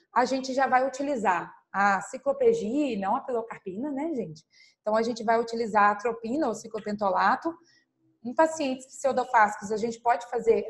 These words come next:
a, a capsulotomia, porque no glaucoma maligno ocorre aquele aprisionamento, né, do humor aquoso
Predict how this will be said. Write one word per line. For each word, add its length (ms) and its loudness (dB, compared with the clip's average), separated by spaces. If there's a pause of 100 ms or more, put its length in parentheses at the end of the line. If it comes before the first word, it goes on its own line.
a, 460 4
a 40 -2
capsulotomia, 760 -2
porque 400 0
no 140 -2
glaucoma 360 4
maligno 600 0 (340)
ocorre 400 6
aquele 360 0
aprisionamento, 1040 0
né, 240 2 (280)
do 140 0
humor 260 4
aquoso 640 4